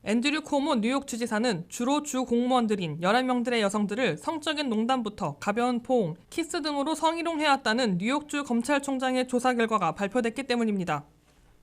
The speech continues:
레티샤 제임스 뉴욕주 법무장관 겸 검찰총장은 백육십오 쪽으로 된 조사 결과 보고서를 발표하며 쿠오모 주지사는 주로 주 공무원들인 최소한 열한 명의 여성들에게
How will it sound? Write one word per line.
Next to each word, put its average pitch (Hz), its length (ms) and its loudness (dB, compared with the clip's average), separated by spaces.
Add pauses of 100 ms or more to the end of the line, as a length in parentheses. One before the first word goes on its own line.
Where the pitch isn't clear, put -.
(140)
레티샤 320 400 0
제임스 247 400 0
뉴욕주 294 460 0
법무장관 240 600 2
겸 220 220 2
검찰총장은 233 840 0 (220)
백육십오 247 720 2
쪽으로 262 380 0
된 233 240 0
조사 277 300 2
결과 277 260 2
보고서를 247 480 0
발표하며 208 800 0
쿠오모 302 400 2
주지사는 247 580 0
주로 302 320 0
주 254 220 -4
공무원들인 233 760 2
최소한 302 460 2
열한 262 260 4
명의 269 220 0
여성들에게 208 760 0